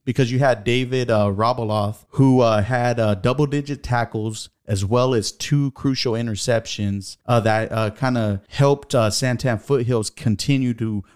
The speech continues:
rack up those points on the offensive end. So you know what? I won't name the player, but we did get a message, uh, with the little laughing emoji when we had our way too early power rankings.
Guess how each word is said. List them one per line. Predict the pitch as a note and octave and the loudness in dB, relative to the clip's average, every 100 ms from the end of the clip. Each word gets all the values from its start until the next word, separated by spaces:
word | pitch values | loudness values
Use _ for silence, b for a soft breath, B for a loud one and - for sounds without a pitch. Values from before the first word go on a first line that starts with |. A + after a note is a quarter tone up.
| - | -2
rack | G#2+ A#2 A#2 | 2 2 0
up | B2 - | -2 0
those | G#2+ - | -2 -2
points | - B2 A2 | -2 -2 -2
on | G#2+ | -4
the | G2 | -4
offensive | G2+ G#2+ - G2+ G#2 G2 | -2 -2 -4 -6 -6 -4
end. | G#2+ G2+ b - | -4 -4 b -6
So | - B2+ | 2 2
you | B2+ | 2
know | C#3 C#3+ | 0 0
what? | D#3 D3+ - - | 0 -2 -6 -2
I | A#2 | 0
won't | A#2+ A#2+ | 2 2
name | A#2+ B2 | 2 2
the | A2+ | 0
player, | G2 A#2 A#2 C3 C#3+ _ | -2 -2 -2 -2 -6 _
but | A#2 | 2
we | A#2+ | 4
did | A#2 C3+ | 2 0
get | C#3 A#2+ | 0 -2
a | |
message, | A2 A#2+ A#2 A2+ G#2+ G#2 | 0 0 0 -2 -4 -2
uh, | G2 G#2+ G#2 | 0 0 0
with | A2 | -2
the | A2 | -2
little | A2 A2+ G#2+ G2+ | -4 -2 -2 0
laughing | A2+ A#2 C3 A#2+ | -2 -2 -2 -2
emoji | A#2 A#2+ A#2+ B2+ B2+ | 0 -2 -2 -4 -6
when | A2+ A2+ | -2 -2
we | G#2+ G#2 | 0 0
had | A#2+ A2 | 0 0
our | G#2 G2 | -2 -2
way | G2 A#2 | -2 -2
too | A2+ A#2+ | 0 -2
early | A2 A2+ G2+ | -2 -2 -4
power | A2+ A2 A#2+ | -2 0 0
rankings. | A#2+ C3 C#3 C#3+ - | -2 -4 -2 -4 -6